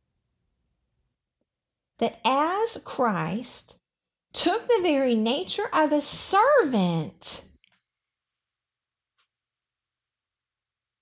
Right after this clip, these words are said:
as he was made in human likeness,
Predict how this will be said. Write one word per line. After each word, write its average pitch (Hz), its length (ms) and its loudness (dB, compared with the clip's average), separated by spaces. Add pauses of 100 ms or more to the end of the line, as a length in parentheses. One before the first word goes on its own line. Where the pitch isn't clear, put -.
(320)
as 285 720 0
he 254 640 -6 (280)
was 196 600 -2 (100)
made 208 840 -2 (300)
in 208 200 0
human 269 520 -4 (220)
likeness, 208 1080 -4